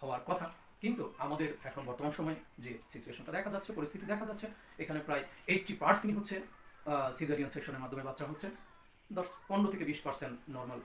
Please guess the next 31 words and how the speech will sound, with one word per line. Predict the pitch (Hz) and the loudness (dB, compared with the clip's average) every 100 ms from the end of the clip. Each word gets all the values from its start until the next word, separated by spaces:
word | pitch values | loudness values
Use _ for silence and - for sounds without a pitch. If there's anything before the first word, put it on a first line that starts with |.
| - | -10
ডেলিভারি | 117 107 101 | -12 -10 -12
হচ্ছে। | 104 - | -12 -12
কিন্তু | - 143 | -4 -4
এটা | 127 | -2
স্বাভাবিক | 120 - 139 147 180 | -4 0 2 4 2
হওয়ার | - 110 | -4 -4
কথা | 120 123 | -4 -4
ছিল, | 160 147 - - - | -2 -4 -6 -12 -8
আশি | - 151 | -4 -2
পার্সেন্টই | 165 165 180 160 | 2 2 2 -2
স্বাভাবিক, | 117 117 139 | -2 -2 -2
আশি | - 117 | -4 -4
পঁচাশি | 139 143 - | -4 -4 -4
পার্সেন্ট | 123 101 - | -4 -4 -6
স্বাভাবিক | 107 123 | -6 -6
হওয়ার | 131 131 151 | -4 -4 -2
কথা | |
ছিল, | 160 185 202 - - - | -2 -2 -2 -6 -16 0
পনেরো | 220 277 | 4 4
থেকে | 208 147 | 2 -4
বিশ | - | -4
পার্সেন্ট | 131 - 117 - - | -6 -6 -8 -12 -10
সিজারিয়ান | - 120 117 110 | -4 -2 -2 -4
সেকশন | 117 - 104 | -8 -10 -12
হওয়ার | - - | -14 -14
কথা | - | -12
ছিল। | - - - - - | -12 -14 -18 -20 -10
কিন্তু | 143 143 | -8 -6
এখন | 131 127 | -6 -6
এটা | 123 123 | -6 -6
আমাদের | 113 113 | -6 -6